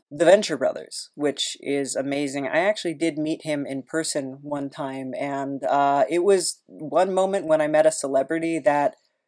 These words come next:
I was so starstruck, and I didn't, I didn't really believe that kind of stuff happened 'cause I'd met celebrities before, and I, I was just like, "Oh,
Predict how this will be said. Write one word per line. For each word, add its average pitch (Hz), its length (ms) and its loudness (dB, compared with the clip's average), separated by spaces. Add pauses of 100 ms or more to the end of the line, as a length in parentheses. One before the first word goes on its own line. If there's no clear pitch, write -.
(260)
I 160 140 8
was 156 340 2
so 202 220 6
starstruck, 196 800 6
and 180 160 4
I 180 80 4
didn't, 233 340 -2
I 185 140 0
didn't 214 220 -2
really 185 200 4
believe 156 420 0
that 175 180 4
kind 175 120 -2
of 170 60 -2
stuff 175 220 -4
happened 175 440 -4
'cause 156 140 -8
I'd 143 180 4
met 165 220 0
celebrities 165 640 6
before, 170 540 0 (520)
and 135 480 -2
I, 135 220 2
I 143 160 2
was 139 160 -2
just 143 180 -8
like, 160 120 0
"Oh, 185 460 8